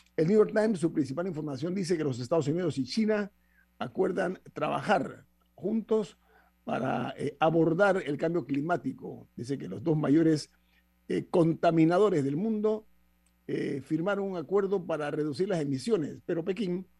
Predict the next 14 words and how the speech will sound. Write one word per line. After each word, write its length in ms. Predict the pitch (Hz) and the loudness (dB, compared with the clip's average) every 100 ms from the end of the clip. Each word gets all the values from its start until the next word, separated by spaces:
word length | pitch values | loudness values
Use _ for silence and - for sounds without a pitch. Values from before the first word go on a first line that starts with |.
| _ _ _ _ _ | _ _ _ _ _
prometió 420 | - 156 156 135 190 | -4 -2 -2 0 0
eliminar 500 | 185 160 165 175 151 | 2 0 0 0 -2
gradualmente 1120 | 131 156 160 143 165 196 196 180 196 190 190 | -4 -2 -2 0 0 2 0 -2 -6 -6 -6
el 160 | 151 | -6
carbón 420 | - 143 160 185 156 | -6 -6 -4 -4 -4
en 60 | |
el 80 | 151 | -2
año 180 | 165 185 | -4 -2
dos 140 | 151 | -2
mil 160 | 147 170 | 0 0
veintiséis, 400 | 175 151 170 156 | 0 -2 0 -2
pero 440 | - 151 160 196 - _ _ _ _ _ _ _ | 2 2 2 -2 -8 _ _ _ _ _ _ _
no 300 | 113 165 185 | -4 0 -2
especificó 840 | 180 156 165 180 175 190 196 165 | 0 -4 -4 -2 -2 0 -2 -4